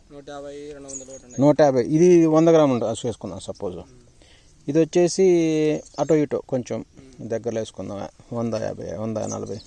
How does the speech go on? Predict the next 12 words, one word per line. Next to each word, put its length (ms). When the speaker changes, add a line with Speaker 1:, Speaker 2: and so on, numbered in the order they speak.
Speaker 2:
కానీ 180
మనకున్న 420
కాయల్లో 440
ఎక్కువగా 560
వంద 280
పర్సెంట్లో, 760
ఆ, 60
అరవై 240
పర్సెంట్ 460
కూడా, 500
అరవై 300
కాదు, 300